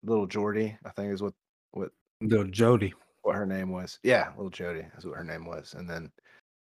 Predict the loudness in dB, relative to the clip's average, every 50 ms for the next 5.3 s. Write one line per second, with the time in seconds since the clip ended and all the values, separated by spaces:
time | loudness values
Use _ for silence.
0 | _ _ _ -6 -4 -2 -2 -2 -2 -6 -10 -14 -20 _ _ _ _ _ _ _
1 | _ _ 4 6 6 6 6 4 0 -2 -2 -4 -4 -6 -8 -8 -8 -8 -8 -8
2 | -8 -6 -4 -4 -2 -2 -2 -2 -2 -2 -2 -2 -4 -6 _ _ _ _ _ -10
3 | -4 -2 0 0 0 0 -2 -4 -6 -6 -10 -8 -6 -4 -4 -2 -4 -6 -8 -10
4 | _ -6 -6 -6 -6 -6 -6 -6 -6 -6 -6 -6 -4 -4 -4 -4 -4 -6 -6 -8
5 | -8 -8 -10 -14 -18